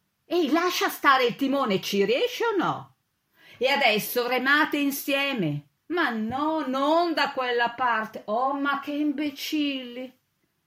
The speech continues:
Dopodiché calavano una barca e venivano a darci una mano,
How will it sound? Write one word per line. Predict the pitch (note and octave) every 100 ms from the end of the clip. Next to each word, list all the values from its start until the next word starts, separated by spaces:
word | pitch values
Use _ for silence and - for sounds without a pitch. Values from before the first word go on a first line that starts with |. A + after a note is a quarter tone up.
| _ _ _ _ _ _ _ _ -
Dopodiché | F#3+ F#3+ B3+ C#4+ - F#3+ - _ _ _ _
calavano | - G#3+ F3+ E3 E3 E3
una | E3
barca | D#3 D3 D3 - E3+ - _ _
e | F#3
venivano | F#3+ F#3+ F3+ F#3+ G3+
a | E3+
darci | D#3 D3 -
una | D#3 D#3
mano, | D3+ C3 C3 D3